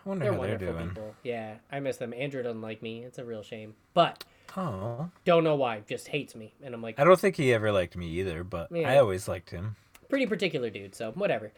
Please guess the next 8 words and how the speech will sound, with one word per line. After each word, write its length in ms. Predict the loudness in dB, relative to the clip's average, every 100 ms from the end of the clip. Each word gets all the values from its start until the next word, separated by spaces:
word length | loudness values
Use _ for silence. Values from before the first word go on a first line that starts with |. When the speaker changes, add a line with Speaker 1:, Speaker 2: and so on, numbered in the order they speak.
| -2
Speaker 1:
Yeah, 260 | 0 2
that's 140 | 2 2
Speaker 2:
Um, 80 | 2
Speaker 1:
cool. 200 | 0 -2 _ _ _ _ _ _ -8
Speaker 2:
we 180 | -2 4
went 180 | 4 4
out, 220 | 0 -4 -6
and 320 | -2 -2